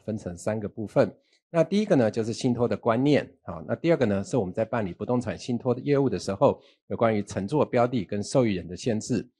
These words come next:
那第三个部分呢，是这个在银行办理不动产信托的时候，一个很特殊的一个部分哈，就是有关于信托受益权转让的规范。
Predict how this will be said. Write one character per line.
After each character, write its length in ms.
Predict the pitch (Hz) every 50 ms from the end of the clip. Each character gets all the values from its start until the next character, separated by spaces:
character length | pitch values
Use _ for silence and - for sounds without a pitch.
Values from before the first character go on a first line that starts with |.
| _ _ _ _ _
那 120 | - 190
第 120 | 196 214 233
三 220 | 202 - 233 233
个 80 | 214 185
部 140 | - 147 123
分 120 | 143 131 113
呢， 180 | 98 92 90
是 180 | 90 - - 131
这 140 | 117 123 113
个 240 | - 101 92 90 95
在 240 | - 139 123 117
银 240 | 113 - 110 131 139
行 180 | 135 127 110 110
办 160 | - 123 110
理 60 | 98
不 140 | 87 - 98
动 160 | 104 113 101
产 120 | - 87 82
信 200 | - - 104 92
托 120 | 107 101
的 60 | 95
时 100 | 92 -
候， 60 | 90
一 20 | 90
个 140 | - 101 95
很 220 | - - 85 80
特 200 | - - 175 160
殊 220 | 127 - - 127
的 100 | 107 92
一 60 | 87 85
个 180 | - - 87
部 160 | - - 107
分 240 | 95 - 117 98 87 -
哈， 200 | - 98 87 - _ _ _ _ _ _
就 100 | - 127
是 140 | 113 - 123
有 100 | 95 90
关 220 | - 110 113 107
于 60 | 95
信 200 | 92 - - 127
托 160 | 117 117 117 113
受 220 | - - 120 113
益 40 | 110
权 200 | - - 90 90
转 160 | 87 - 80
让 140 | 85 101 110
的 80 | 98 87
规 180 | - 107 107
范。 240 | 113 - 139 104 -